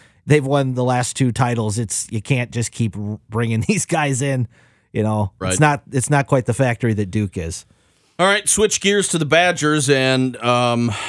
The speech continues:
Speaker 2: things are going downhill in a hurry. And right now, they're staring at a potential third straight loss, um, to Michigan on Saturday morning. At least it's at the Kohl Center, but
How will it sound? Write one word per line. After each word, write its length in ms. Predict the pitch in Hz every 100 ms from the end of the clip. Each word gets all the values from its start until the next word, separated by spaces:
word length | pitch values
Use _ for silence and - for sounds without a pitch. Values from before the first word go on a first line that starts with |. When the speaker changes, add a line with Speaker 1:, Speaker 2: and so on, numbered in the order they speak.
| - - - - - _ _
Speaker 2:
things 520 | 98 101 - 160 139 117
are 360 | 110 107 101 - _ _ 101
going 280 | 127 117 104
downhill 520 | 120 117 101 123 107
in 80 | 95
a 40 |
hurry. 380 | 104 110 87 90
And 260 | 90 90 92
right 200 | 117 110
now, 260 | 110 107
they're 300 | 98 92 92
staring 360 | - - 110 101
at 120 | 98
a 40 | 95
potential 460 | 95 117 107 92
third 320 | - 107 98
straight 300 | - 104 95
loss, 540 | 87 101 92 85 - - _ _ _ _ _ _
um, 540 | 87 92 87 87 85 85 _ _ _ _ _
to 80 | -
Michigan 420 | 101 120 101 98
on 140 | 92 87
Saturday 420 | - 110 104 92
morning. 500 | 90 107 95 90 90 -
At 160 | 98
least 300 | 104 151 -
it's 140 | 110 104
at 100 | -
the 80 |
Kohl 260 | 95 120 110
Center, 260 | - 92 92
but 280 | 92 90